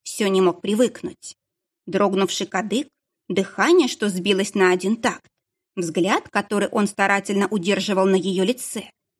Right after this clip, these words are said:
но не ниже, никак не ниже. Собственное тело выдавало его с головой. Вертрана никогда не могла отказать себе в удовольствии немного подразнить господина Ространа,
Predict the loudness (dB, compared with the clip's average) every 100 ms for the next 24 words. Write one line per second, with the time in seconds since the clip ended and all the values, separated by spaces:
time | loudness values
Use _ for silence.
0 | -2 4 6 8 6 2 -2 -12 _ 0
1 | 2 2 0 0 0 2 2 0 -6 -12
2 | _ _ _ _ -10 0 0 0 0 2
3 | 2 0 -2 -2 -4 -14 _ -6 -2 2
4 | 2 2 0 -2 -2 -4 -2 -2 0 0
5 | -2 -4 _ _ _ _ _ _ _ _
6 | _ _ _ _ _ _ _ _ -6 -4
7 | -2 0 2 2 0 0 0 2 4 4
8 | 4 2 0 -4 -4 -2 0 -2 -2 -4
9 | -2 -2 -2 0 0 -2 -2 2 4 4
10 | 4 0 -2 0 0 2 0 0 -2 -2
11 | 2 2 2 0 -6 -4 -2 -4